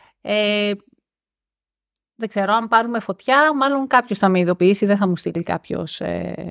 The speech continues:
ε, email. Όλα αυτά μπήκαν... για να διευκολύνουν τα πράγματα, να έχεις το μυαλό σου ξεκούραστο. Τι έγινε όμως τώρα; Το μυαλό συνδέθηκε τόσο πολύ,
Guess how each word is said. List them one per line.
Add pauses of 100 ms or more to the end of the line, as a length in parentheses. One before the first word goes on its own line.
(180)
ε,
email. (1400)
Όλα
αυτά
μπήκαν...
για
να
διευκολύνουν
τα
πράγματα,
να
έχεις
το
μυαλό
σου
ξεκούραστο. (800)
Τι
έγινε
όμως
τώρα; (540)
Το
μυαλό
συνδέθηκε
τόσο
πολύ,